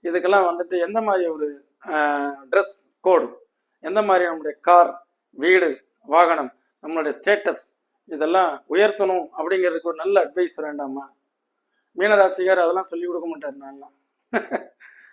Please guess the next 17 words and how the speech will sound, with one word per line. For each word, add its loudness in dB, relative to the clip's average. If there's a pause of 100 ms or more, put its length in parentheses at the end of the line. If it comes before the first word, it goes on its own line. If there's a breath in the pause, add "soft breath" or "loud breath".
(120)
"நீ -6
இந்த 4
கார் 6
வாங்க, -2
அந்த -4
கார் 2
வாங்கினா -6 (300)
வாழ்க்கையில 6
உனக்கு 2
உபதேசம் 2
எப்படி 0
இருப்ப, 0 (240)
அதோட 4
நாம 4
வெளில 2
வந்துடுவேன்." -18 (680)
சரிங்களா? -4